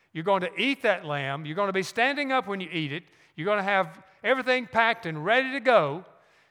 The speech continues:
You're going to eat this Passover meal because I'm going to pass through the land of Egypt on this night.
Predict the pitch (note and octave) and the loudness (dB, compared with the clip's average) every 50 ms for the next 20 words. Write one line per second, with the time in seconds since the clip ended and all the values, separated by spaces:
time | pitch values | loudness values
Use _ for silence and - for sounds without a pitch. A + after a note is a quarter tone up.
0 | _ _ _ _ - D#3+ E3+ F#3+ F#3+ F#3+ F3+ - - G3+ B3+ C4 - C4 B3 A3+ | _ _ _ _ -8 -4 0 0 0 0 0 -2 -2 -2 -2 -2 -2 -4 -6 -6
1 | - - - - - B3+ C#4 C4 - - B3 A#3+ A3 G3 G#3 G3 F#3+ A3 B3+ A#3+ | -6 -12 -8 -2 0 2 2 2 0 2 2 2 2 0 -2 -4 -2 -2 -2 -2
2 | G3 D3+ C3+ C#3 C#3+ D#3+ D#3 - - B3 A#3 G3+ F3 D#3+ E3 F#3+ F#3+ - - - | -2 -2 -4 -6 -6 -8 -8 -4 -2 2 2 4 4 4 2 0 -4 -8 -16 -20
3 | _ _ _ _ _ _ _ _ - E3 F#3 F3 D#3+ D#3 A3+ B3+ C4 B3 G3 F3 | _ _ _ _ _ _ _ _ -2 -2 -2 0 2 4 4 4 4 2 0 -2
4 | F3+ F#3+ F3+ E3+ D#3 D3 C3 _ _ _ _ - - G#3+ A#3+ B3 A#3 - - - | -2 -2 0 -2 -2 -6 -8 _ _ _ _ -2 2 2 4 4 2 0 -4 -16
5 | - - - G3+ B3+ D4 D#4 D4 D4 C#4 C4+ C4+ C4 C4+ B3 B3 A3 A3+ B3 C4+ | -16 -10 -6 -2 -2 -2 0 0 0 2 2 2 2 2 0 0 -2 -2 -2 -2
6 | B3+ F3+ C3 D3+ C3+ D3 _ _ _ _ _ - - F3+ F#3 F3 E3 F3+ C4 C4 | -2 -2 -4 -8 -8 -10 _ _ _ _ _ -4 -2 0 0 0 0 -2 -2 -2
7 | - - C4 B3+ A#3 F3 B2+ A2+ - - - | -2 -2 -2 0 0 0 -2 -6 -12 -20 -20